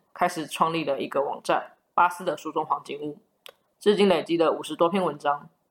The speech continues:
网站的主题是帮助人们花费五分钟的时间读完一本好书的内容。在新的一年，二零二零年，我期许自己能够在网络上建立一个管道，可以帮助更多人关于好书的内容介绍，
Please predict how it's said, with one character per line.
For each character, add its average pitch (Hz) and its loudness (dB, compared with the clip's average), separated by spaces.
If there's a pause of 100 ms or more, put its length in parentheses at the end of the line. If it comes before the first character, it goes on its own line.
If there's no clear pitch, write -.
(420)
网 175 6
站 240 6
的 233 6
主 170 2
题 151 -8
是 170 2 (400)
帮 233 6
助 247 4
人 185 6
们 170 0
花 180 4
费 180 0
五 151 -4
分 165 -2
钟 165 0
的 156 -2
时 - -12
间 151 -4
读 170 2
完 151 6
一 160 -6
本 151 -4
好 - -4
书 170 -4
的 160 4
内 151 -2
容。 - -16 (1040)
在 247 2
新 240 0
的 208 6
一 214 2
年， 170 2
二 190 4
零 175 2
二 180 6
零 165 0
年， 151 -16
我 175 0
期 214 0
许 208 4
自 202 2
己 170 4
能 151 0
够 175 4
在 175 6
网 143 2
络 151 -8
上 160 -2
建 170 0
立 160 -2
一 139 -8
个 - -2
管 - -8
道， - 2
可 - -2
以 170 2
帮 170 2
助 175 -2
更 180 2
多 151 0
人 143 -6
关 151 0
于 156 -6
好 151 -2
书 165 -10
的 151 -4
内 160 -2
容 139 -8
介 143 -6
绍， - -4